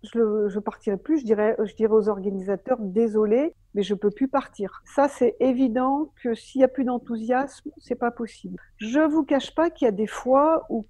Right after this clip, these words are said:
quand je pars, c'est pas l'enthousiasme qui me manque, c'est, euh, par exemple, en novembre dernier, où j'ai fait trois semaines de Namibie, je suis revenue quatre jours à la maison, j'ai fait dix jours d'Éthiopie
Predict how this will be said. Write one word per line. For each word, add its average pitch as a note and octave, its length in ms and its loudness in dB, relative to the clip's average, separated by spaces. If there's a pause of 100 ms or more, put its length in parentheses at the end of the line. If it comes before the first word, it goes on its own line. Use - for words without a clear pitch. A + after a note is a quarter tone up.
quand B3+ 180 -2
je A#3 160 -2
pars, D4+ 260 -4
c'est - 260 -8
pas F4 140 4
l'enthousiasme C4+ 640 -2
qui B3 100 -6
me A#3+ 120 0
manque, C4+ 360 0
c'est, B3+ 280 -4 (180)
euh, G3+ 140 0
par A#3+ 160 0
exemple, C4 340 2
en A#3 80 4
novembre B3 420 4
dernier, A#3+ 680 0
où G#3 100 -6
j'ai G#3+ 160 -2
fait A3 300 -6
trois C#4 220 4
semaines C#4 320 2
de C4 100 2
Namibie, A#3+ 680 -2 (180)
je - 100 -16
suis - 100 -2
revenue C4 560 4
quatre C#4 200 2
jours C4+ 200 0
à C4+ 40 4
la B3+ 100 0
maison, B3 560 -2
j'ai G#3+ 240 -4
fait G#3+ 220 -6
dix A#3+ 320 0
jours C#4+ 180 0
d'Éthiopie C4 840 -2